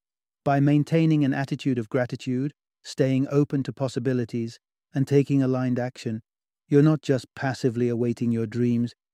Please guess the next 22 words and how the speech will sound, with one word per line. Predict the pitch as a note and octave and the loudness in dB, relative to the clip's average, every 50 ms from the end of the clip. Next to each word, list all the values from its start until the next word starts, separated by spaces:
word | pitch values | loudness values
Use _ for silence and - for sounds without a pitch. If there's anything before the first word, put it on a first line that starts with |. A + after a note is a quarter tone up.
| _ _ | _ _
you're | - B2+ C3 - _ | -2 -2 -2 -2 _
actively | - C#3 C#3+ - _ - D3+ C3+ B2+ B2+ C3 B2+ | -4 -4 -4 -4 _ -4 -4 -2 -2 -2 -2 0
inviting | B2 A#2+ A#2+ A2 G#2 B2+ B2+ C3+ B2 - C3+ B2 | 0 0 0 0 0 0 0 0 0 -2 0 0
them | B2 A#2+ A#2+ | 0 2 0
into | B2 A#2+ - B2+ | 0 -2 -2 -4
your | A#2+ A#2 A#2 A2+ | -4 -2 -2 -4
life, | A#2 A#2 A#2 A#2 A2+ - - _ _ _ _ _ _ | -4 -4 -6 -6 -8 -10 -14 _ _ _ _ _ _
one | C3 C3 C3+ C3+ C3+ C3 C3 A#2 - | -2 0 0 2 2 0 0 -2 -4
grateful | - B2 B2 C3 C3+ C3 - - C3 B2+ | -4 -2 0 0 0 -2 -4 -6 -6 -6
step | - - - B2+ A#2+ - - | -6 -6 -6 -6 -6 -6 -6
at | A#2 A#2+ | -8 -8
a | A2+ | -8
time. | - - A#2 A#2 A2+ A2+ G#2+ G2+ - _ _ _ _ _ _ _ _ _ _ _ _ _ _ _ _ _ _ _ _ _ _ _ _ _ _ _ | -8 -8 -8 -6 -6 -6 -8 -10 -14 _ _ _ _ _ _ _ _ _ _ _ _ _ _ _ _ _ _ _ _ _ _ _ _ _ _ _
Part | - D#3 D#3 D#3+ D#3+ - | -4 -2 0 0 -2 -4
five. | - - D3 C3 A#2 G#2+ G2+ F#2+ - - _ _ _ _ _ _ _ _ _ _ _ _ - | -6 -6 -4 -4 -4 -6 -8 -10 -12 -16 _ _ _ _ _ _ _ _ _ _ _ _ -6
Transform | - E3+ F3 F3+ F#3 - - - F3+ F3+ F3 F3 | -2 0 0 0 0 -2 -2 -2 0 0 2 2
your | E3 E3 | 2 2
beliefs | D3+ C#3 D3+ C#3 C#3 C3+ B2+ B2+ - - - | 2 0 0 0 0 0 0 -2 -6 -10 -10
to | - B2+ | -8 -8
transform | - - C#3 C3+ C3+ C3 - - C#3+ C3+ C3 C3+ | -6 -4 -4 -4 -4 -4 -6 -4 -4 -2 0 0
your | C3 B2 A#2+ | 0 -2 -2
life | B2 A#2+ A#2+ A2+ | -2 -2 -4 -4